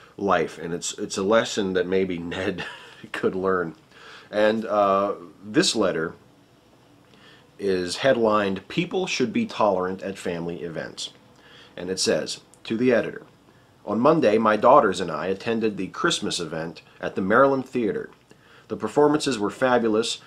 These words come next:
and we thoroughly enjoyed ourselves. I was lucky enough that both of my daughters, ages five and six, behaved themselves for the most part,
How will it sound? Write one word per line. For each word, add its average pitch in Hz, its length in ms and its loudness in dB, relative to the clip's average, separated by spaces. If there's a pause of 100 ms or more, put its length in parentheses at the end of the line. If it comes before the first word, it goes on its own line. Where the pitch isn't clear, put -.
(160)
and 101 160 -4
we 90 100 -4
thoroughly 127 520 2
enjoyed 104 360 0
ourselves. - 520 -10 (720)
I 123 80 6
was 135 120 4
lucky 175 220 4
enough 101 300 0
that 104 160 -4
both 156 240 6
of 104 100 -2
my 95 220 2
daughters, 85 480 -2
ages 95 460 -4
five 87 360 -2
and 117 140 -6
six, - 400 -6
behaved 101 580 -2
themselves 80 540 -4
for - 160 -6
the 87 40 -4
most 123 340 -2
part, 80 320 -6